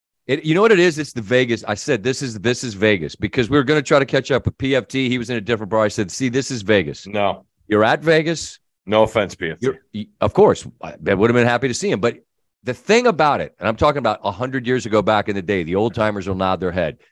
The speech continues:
Speaker 1: If you were at Hard Rock when it was the, when it was
Speaker 2: Oh.
Speaker 1: the pinnacle, but your buddies were at some other joint, and like, "No, no, it's great. We got a table. We got this. We got that."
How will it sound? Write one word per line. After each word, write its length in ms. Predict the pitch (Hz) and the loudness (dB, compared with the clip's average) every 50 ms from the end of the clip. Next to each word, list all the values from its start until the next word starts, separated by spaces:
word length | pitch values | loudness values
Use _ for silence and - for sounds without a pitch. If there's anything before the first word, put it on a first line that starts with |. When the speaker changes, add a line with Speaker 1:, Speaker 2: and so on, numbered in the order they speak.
| _ - | _ -8
Speaker 1:
If 160 | 107 113 127 | -8 -6 -4
you 140 | 202 262 285 | -2 2 4
were 100 | 262 226 | 4 4
at 80 | 156 | 4
Hard 300 | 127 110 127 135 151 151 | 2 2 4 4 4 4
Rock 400 | 147 156 156 156 151 - - _ _ _ _ _ _ _ _ _ _ _ | 4 4 4 4 2 0 -6 _ _ _ _ _ _ _ _ _ _ _
when 160 | 90 101 110 | -6 -4 -2
it 100 | 117 123 | -2 0
was 180 | 123 120 92 - | 0 -2 -4 -6
the, 140 | - 85 104 | -8 -10 -8
when 220 | 90 98 104 113 117 | -4 -2 0 0 0
it 100 | 117 113 | 0 0
was 100 | 110 101 | 0 -2
Speaker 2:
Oh. 40 | - | -4
Speaker 1:
the 60 | 101 | -6
pinnacle, 540 | - 123 123 131 127 - 131 127 127 127 _ _ _ _ _ _ _ _ _ _ _ _ _ _ _ - | -4 -4 -4 -4 -2 0 0 0 0 -2 _ _ _ _ _ _ _ _ _ _ _ _ _ _ _ -4
but 160 | - 131 147 | -2 -2 0
your 140 | 135 135 127 | 0 0 -2
buddies 440 | 113 87 135 139 147 156 151 123 110 | 0 2 2 2 2 2 0 -2 -2
were 140 | 127 123 117 | 0 0 0
at 100 | 104 - | -2 -4
some 260 | - - 135 131 131 | -4 -2 -2 0 0
other 200 | 131 120 127 120 | 0 0 0 -4
joint, 400 | 92 85 117 117 127 135 - _ _ _ _ _ _ _ _ - | -2 -2 0 0 0 0 -2 _ _ _ _ _ _ _ _ -18
and 80 | 101 104 | -14 -14
like, 140 | 113 123 143 | -12 -8 -4
"No, 100 | 156 175 | -2 0
no, 120 | 170 160 | 0 0
it's 140 | 147 - - | 0 -2 -4
great. 360 | - 175 190 185 156 117 - - | 0 2 2 2 2 0 -4 -8
We 100 | 113 117 | -6 -4
got 120 | 160 147 127 | -4 -4 -4
a 40 | |
table. 420 | - - 147 170 180 170 160 165 156 | -4 -6 -2 0 0 0 0 0 0
We 100 | 156 151 | 0 0
got 220 | 131 143 123 - - | 0 -2 -2 -2 -2
this. 260 | 170 175 170 - - | -2 -2 -2 -2 -6
We 60 | 147 | -6
got 180 | 123 143 135 - | -4 -6 -6 -6
that." 160 | - - - | -8 -16 -18